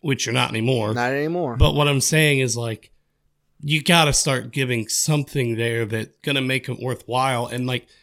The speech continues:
Speaker 1: I mean, that's why you saw kids selling signed jerseys for five hundred bucks so they could have money
Speaker 2: Yeah.
Speaker 1: instead of just walking around being like, "Hey,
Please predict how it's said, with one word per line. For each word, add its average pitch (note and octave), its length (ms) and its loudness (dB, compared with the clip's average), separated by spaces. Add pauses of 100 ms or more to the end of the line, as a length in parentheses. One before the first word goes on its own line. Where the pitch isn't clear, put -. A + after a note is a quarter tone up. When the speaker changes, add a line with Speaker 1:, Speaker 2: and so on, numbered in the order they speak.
(380)
Speaker 1:
I E3+ 40 -2
mean, F#3+ 160 6
that's F#3 180 6
why F3+ 80 8
you F3 120 6
saw E3 200 4
kids D#3+ 300 2
selling C#3+ 400 2
signed C#3+ 420 0
jerseys C#3 420 0
for B2+ 120 -4
five C3 260 6
hundred B2+ 220 6
bucks C#3+ 460 -2 (420)
so - 180 0
they D3 140 2
could A#2 160 -2
have B2+ 420 2
money A2+ 640 0
Speaker 2:
Yeah. B2+ 320 0
Speaker 1:
instead C3+ 320 2
of C3 100 2
just C#3 260 2
walking B2+ 340 2
around B2 180 2
being B2+ 140 2
like, G#2+ 180 -2
"Hey, C#3+ 500 2